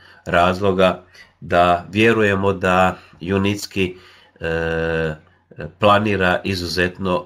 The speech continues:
dugo i, e, sada tek počinje, znači, e, era što se toga tiče. <clears throat>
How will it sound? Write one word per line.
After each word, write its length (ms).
dugo 640
i, 500
e, 220
sada 340
tek 280
počinje, 480
znači, 640
e, 160
era 600
što 280
se 220
toga 280
tiče. 400
<clears throat> 100